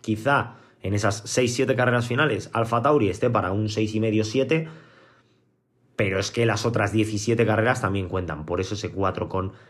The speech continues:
setenta y cinco. Novena posición para Alfa Romeo. Yo no esperaba gran cosa de Alfa Romeo, pero tampoco esperaba semejante desastre. A Alfa Romeo le doy un cuatro. Le doy un cuatro a Alfa Romeo.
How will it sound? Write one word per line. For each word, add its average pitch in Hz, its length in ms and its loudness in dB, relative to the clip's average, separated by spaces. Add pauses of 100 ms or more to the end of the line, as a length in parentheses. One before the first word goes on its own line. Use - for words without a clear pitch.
setenta 80 400 -8
y - 40 -12
cinco. - 280 -14
Novena 160 260 2
posición 160 600 0 (920)
para 117 220 4
Alfa 143 520 2
Romeo. 104 440 0 (1120)
Yo 123 180 2
no 165 60 2
esperaba 143 380 4
gran 120 220 2
cosa 120 200 2
de 113 60 4
Alfa 101 200 0
Romeo, 123 320 2
pero 104 180 2
tampoco 110 320 0
esperaba 120 340 4
semejante 113 580 0
desastre. 85 580 -6 (680)
A - 100 -10
Alfa 123 200 2
Romeo 135 260 4
le 120 120 4
doy 131 180 4
un 101 220 2
cuatro. 110 600 2 (1500)
Le 87 100 -2
doy 139 160 6
un 120 160 2
cuatro 123 440 4
a 101 40 6
Alfa 113 240 0
Romeo. 85 340 -4